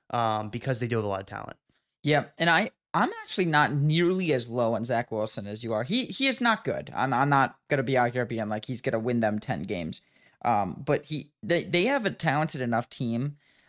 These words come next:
Speaker 2: um, where I think potentially he could pull it around and they could maybe make the playoffs.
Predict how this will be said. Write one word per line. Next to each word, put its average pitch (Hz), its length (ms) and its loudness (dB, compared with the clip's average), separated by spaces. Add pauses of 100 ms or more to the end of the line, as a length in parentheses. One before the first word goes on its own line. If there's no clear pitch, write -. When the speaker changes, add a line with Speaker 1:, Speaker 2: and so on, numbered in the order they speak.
(140)
Speaker 2:
um, 117 260 4
where 120 180 2
I 139 200 4
think 165 200 -6
potentially 131 440 -2
he 127 80 -2
could 117 140 -8
pull 123 200 -2
it 120 80 0
around 113 280 0
and 113 80 -2
they 120 60 -2
could 127 140 -4
maybe 113 260 -2
make 107 200 -6
the 113 60 -8
playoffs. 104 420 -4